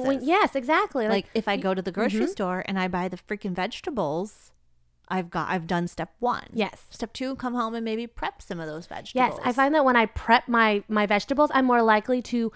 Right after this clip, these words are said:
Speaker 1: make the vegetables or
Speaker 2: Make a
Speaker 1: bake
Speaker 2: stir
Speaker 1: 'em,
Speaker 2: fry,
Speaker 1: stir,
Speaker 2: throw a
Speaker 1: you know,
Speaker 2: salad
Speaker 1: yeah.
Speaker 2: together. Yeah,
Speaker 1: And then,
Speaker 2: like
Speaker 1: then, like, if I've already made it, I might as well eat it. So, <laughs>
Speaker 2: <laughs>
Speaker 1: and then, but once I eat it, I feel so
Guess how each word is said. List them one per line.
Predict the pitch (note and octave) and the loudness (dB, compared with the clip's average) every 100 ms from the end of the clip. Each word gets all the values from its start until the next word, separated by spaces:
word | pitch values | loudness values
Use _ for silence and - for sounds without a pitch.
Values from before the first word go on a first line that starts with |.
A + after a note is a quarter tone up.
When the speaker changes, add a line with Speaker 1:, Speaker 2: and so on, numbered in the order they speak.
| _ | _
Speaker 1:
make | A3 A#3+ A#3 - - | 2 2 2 -6 -12
the | G3 G3+ | 0 2
vegetables | G3 F#3 G3+ G3 | 2 2 0 2
or | G3+ | 4
Speaker 2:
Make | F#3+ | 4
a | |
Speaker 1:
bake | A3+ A#3 | 4 4
Speaker 2:
stir | G3+ | 4
Speaker 1:
'em, | F#3+ F3+ | 4 2
Speaker 2:
fry, | D#3 D3+ | 0 -4
Speaker 1:
stir, | - | 0
Speaker 2:
throw | - A3+ | 2 4
a | |
Speaker 1:
you | A3 | 4
know, | |
Speaker 2:
salad | B3+ B3 | 4 4
Speaker 1:
yeah. | F3 | 4
Speaker 2:
together. | E3 E3+ D#3 D#3 D3+ D#3+ | 2 -2 -2 -4 -6 -6
Yeah, | A3 B3 | 0 2
Speaker 1:
And | B3 | 4
then, | C4+ B3+ | 4 2
Speaker 2:
like | - _ | -4 _
Speaker 1:
then, | A3 B3 B3 | 0 2 4
like, | A3+ - | 2 0
if | G3+ | -2
I've | G3 G3 | 0 4
already | A3 B3+ C4 | 4 4 4
made | C#4 C#4 | 6 6
it, | G3 | 4
I | F3 | 4
might | E3+ F3+ | 4 4
as | A#3 | 6
well | C4+ D4 | 6 6
eat | E4+ | 8
it. | A#3 A3+ G#3 | 8 6 4
So, | F3+ B3 | 10 10
<laughs> | |
Speaker 2:
<laughs> | |
Speaker 1:
and | C4+ D4 - G4+ G#4 - G4 E4 F4 - - F#4 | 12 10 10 12 12 12 12 12 8 6 -4 4
then, | E4 E4 | 4 6
but | D#4 | 8
once | D#4+ G4 | 8 8
I | E4+ | 6
eat | C#4 G4 | 8 8
it, | E4 | 8
I | C#4 | 8
feel | D4 | 4
so | D4 D4+ | 4 4